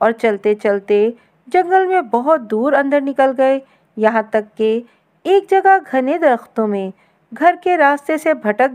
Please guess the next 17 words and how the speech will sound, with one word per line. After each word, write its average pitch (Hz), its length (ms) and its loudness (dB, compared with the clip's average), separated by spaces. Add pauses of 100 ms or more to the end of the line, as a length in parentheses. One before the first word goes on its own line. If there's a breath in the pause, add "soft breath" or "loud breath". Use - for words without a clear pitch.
गए। 269 240 0 (360 soft breath)
दोनों 208 360 0
ने 208 160 -2
घूम 226 420 -2
फिर 226 340 -2
कर 220 220 2 (420 soft breath)
बथेरा 381 560 2
रास्ता 277 380 0
तलाश 277 400 2
करने 220 300 -4
की 214 140 -6
कोशिश 208 460 -4
की, 202 300 -8 (380 soft breath)
मगर 254 280 2
कामयाबी 226 640 -2
ना 269 140 0
हुई 262 320 -6